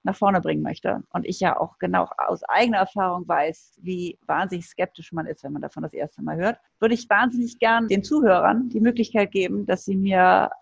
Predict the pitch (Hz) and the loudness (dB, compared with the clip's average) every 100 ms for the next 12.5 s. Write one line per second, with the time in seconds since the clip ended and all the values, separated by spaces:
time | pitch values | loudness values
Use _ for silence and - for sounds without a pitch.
0 | _ - 190 254 254 269 294 277 285 330 | _ -2 0 0 -2 -2 -2 2 2 2
1 | - - 208 196 180 - - 185 185 185 | -2 0 4 4 2 -2 0 2 2 -2
2 | 190 185 175 - - _ _ _ 190 202 | -4 -4 -6 -10 -20 _ _ _ 4 4
3 | 185 170 - 185 226 349 - - - _ | 4 -4 0 4 6 4 -4 -20 -20 _
4 | - 233 233 240 185 208 - 202 196 - | 2 4 6 6 6 2 2 2 2 0
5 | 165 151 165 - 190 - 202 - 202 - | 2 2 0 -4 -4 -2 -2 4 4 4
6 | 208 220 220 214 196 - 180 180 208 202 | 4 2 4 2 4 4 2 2 6 6
7 | 208 208 202 - _ _ 190 202 202 196 | 8 8 6 4 _ _ -2 -2 2 2
8 | 196 - 240 349 359 - _ 185 180 170 | 2 4 4 4 -2 -8 _ -4 0 2
9 | 170 - 160 196 262 392 - - 196 - | 2 -2 2 6 6 4 -6 -8 -6 -4
10 | 160 156 - 214 - 233 214 208 208 196 | -2 -2 2 0 2 0 0 0 0 -2
11 | 202 - 190 180 175 - 180 170 - 214 | 0 2 4 4 2 -2 -2 -2 0 0
12 | 202 - 180 175 180 | 0 -2 2 2 2